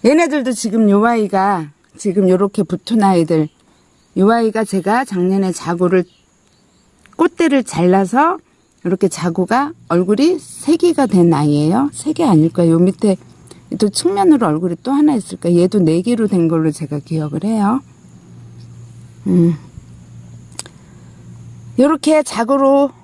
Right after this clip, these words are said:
분명히 나오는 애는 자구로 나옵니다. 다 백 프로 다 죽는 거 아니에요.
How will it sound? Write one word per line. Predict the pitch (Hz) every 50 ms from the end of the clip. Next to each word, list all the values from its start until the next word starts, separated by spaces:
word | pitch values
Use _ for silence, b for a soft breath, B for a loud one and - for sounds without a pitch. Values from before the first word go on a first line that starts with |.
| - _ _ _ _ _ _ _ - b b b b b b -
분명히 | 269 294 320 339 339 330 311 294
나오는 | 247 196 165 180 208 226 233 240 233 214 196
애는 | 190 190 190 202 240 269 277 285 277 254 -
자구로 | - - 175 175 170 196 185 190 180
나옵니다. | 160 143 147 156 165 180 175 170 156 160 143 139 139 - - - - -
다 | - - 170 185 208 202
백 | 190 - - 175 - -
프로 | 226 214 220
다 | 202 - - 165
죽는 | - - 196 208 220 240 233
거 | 214 202
아니에요. | 139 147 156 175 202 233 226 208 185 180 175 180 202 240 277 285